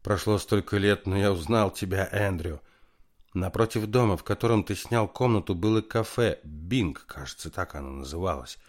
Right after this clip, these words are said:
А может и нет. Вряд ли это имеет хоть какое-то значение, правда?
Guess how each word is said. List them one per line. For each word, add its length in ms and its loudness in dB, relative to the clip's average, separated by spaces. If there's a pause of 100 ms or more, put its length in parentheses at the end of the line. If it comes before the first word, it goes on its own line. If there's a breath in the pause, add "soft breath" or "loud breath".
(360 soft breath)
А 80 -2
может 320 2
и 60 4
нет. 380 0 (520 soft breath)
Вряд 320 2
ли 80 2
это 280 2
имеет 300 4
хоть 220 -6
какое-то 500 2
значение, 580 0
правда? 560 0